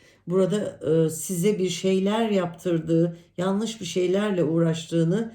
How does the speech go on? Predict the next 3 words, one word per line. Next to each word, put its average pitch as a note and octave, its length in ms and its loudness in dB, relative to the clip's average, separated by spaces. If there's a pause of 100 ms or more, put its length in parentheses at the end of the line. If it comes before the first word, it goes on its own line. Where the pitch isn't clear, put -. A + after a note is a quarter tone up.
(260)
gösteriyor E3+ 720 4 (400)
ve, F3+ 580 2 (280)
e, D#3+ 300 6